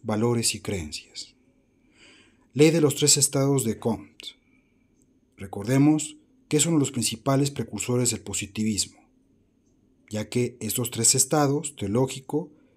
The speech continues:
explicaciones basadas en entidades sobrenaturales, metafísico, explicaciones basadas en entidades abstractas, y positivo, basadas en observaciones y leyes naturales.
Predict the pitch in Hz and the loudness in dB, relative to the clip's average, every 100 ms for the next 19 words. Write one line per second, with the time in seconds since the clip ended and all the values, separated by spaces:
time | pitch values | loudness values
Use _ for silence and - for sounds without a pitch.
0 | _ - - 113 110 - 135 123 110 117 | _ -12 -6 -4 -2 2 2 2 0 0
1 | 120 110 107 104 110 113 113 107 101 107 | 0 0 0 -4 0 2 2 -2 -6 -6
2 | - 143 151 151 185 - - _ _ _ | -2 0 2 0 -6 -12 -18 _ _ _
3 | _ 110 107 104 156 151 - - 156 180 | _ -8 -4 -4 0 0 0 -4 -8 -8
4 | - _ _ _ - - 135 127 113 135 | -14 _ _ _ -10 -4 -2 -2 2 2
5 | 127 113 - 123 120 110 101 107 113 113 | 2 2 2 2 0 -2 -4 -2 0 0
6 | 120 - - 151 147 - 156 - - _ | -2 -6 -4 -4 -4 -8 -8 -8 -14 _
7 | _ _ - 180 - 147 139 - 143 104 | _ _ -2 -2 0 -2 -2 -2 -2 -2
8 | 82 _ _ _ - 117 - 139 139 139 | -6 _ _ _ -8 0 2 2 2 0
9 | - 117 101 - 104 101 98 151 151 160 | -2 -4 -2 -4 -4 -2 0 4 2 2
10 | 180 - _ _ _ _ - 127 123 127 | -4 -10 _ _ _ _ -8 -2 2 2
11 | 123 110 101 101 101 95 - - - - | 2 -2 -6 -8 -10 -10 -14 -12 -12 -12